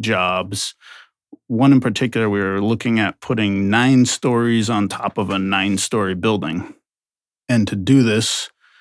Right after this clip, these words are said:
we had to investigate all the columns of the building below to make sure they could support building above. So w-, w-, this was a concrete building. So one of the things we need to determine is what's the rebar in the columns.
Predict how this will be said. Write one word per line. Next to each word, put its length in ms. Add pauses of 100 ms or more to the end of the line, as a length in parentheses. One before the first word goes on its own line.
(800)
we 200
had 240
to 100
investigate 580
all 160
the 80
columns 800 (140)
of 120
the 100
building 420
below 760
to 100
make 180
sure 140
they 120
could 220
support 460 (520)
building 240
above. 280 (220)
So 360 (340)
w-, 160
w-, 120 (120)
this 280
was 100
a 60
concrete 460
building. 380
So 220
one 240
of 100
the 60
things 180
we 80
need 180
to 60
determine 540
is 420
what's 320
the 100
rebar 380
in 80
the 80
columns. 600